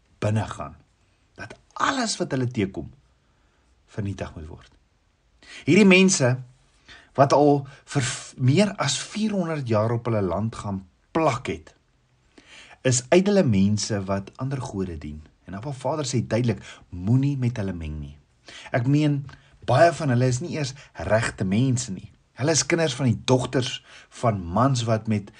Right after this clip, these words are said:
gevalle engele geslaap het, wat die Nephilim, die reus, voortgebring het.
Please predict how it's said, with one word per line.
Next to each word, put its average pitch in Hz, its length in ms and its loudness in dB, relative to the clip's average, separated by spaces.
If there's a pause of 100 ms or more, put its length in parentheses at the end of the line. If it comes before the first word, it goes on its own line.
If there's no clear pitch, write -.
(140)
gevalle 147 520 -2
engele 135 360 0
geslaap 95 440 -6
het, - 200 -16 (400)
wat 98 220 -2
die 98 240 -2 (300)
Nephilim, 101 600 -2 (220)
die 92 160 -4
reus, 117 600 -2 (540)
voortgebring 76 760 -10
het. - 140 -20